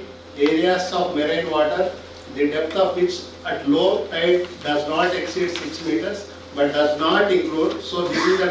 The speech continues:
definition, but this does not include river channels,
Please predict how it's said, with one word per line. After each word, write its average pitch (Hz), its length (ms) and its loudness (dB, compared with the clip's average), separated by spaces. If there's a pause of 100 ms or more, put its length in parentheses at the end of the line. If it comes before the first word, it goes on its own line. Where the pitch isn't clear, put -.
definition, 160 420 -4
but 180 420 -2
this 175 240 0
does 160 220 -2
not 180 280 0
include 160 600 0 (480)
river 170 260 6
channels, 156 560 0